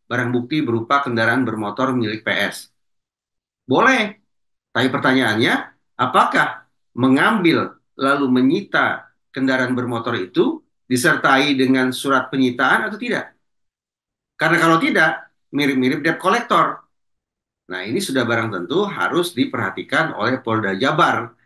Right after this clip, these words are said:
Nah, atas tiga persoalan itulah, maka Polda Jabar harus bisa meyakinkan majelis hakim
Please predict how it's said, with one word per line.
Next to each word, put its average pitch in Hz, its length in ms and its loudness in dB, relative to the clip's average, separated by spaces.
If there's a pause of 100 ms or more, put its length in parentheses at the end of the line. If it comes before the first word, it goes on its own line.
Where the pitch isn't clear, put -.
(460)
Nah, 117 140 0 (100)
atas 160 320 -2
tiga 185 560 -2
persoalan 190 560 0
itulah, 180 480 -8 (880)
maka 123 240 -2
Polda 135 240 0
Jabar 139 440 0
harus 123 120 -8
bisa 120 240 -6
meyakinkan 117 480 -4
majelis 95 320 -6
hakim 120 400 -2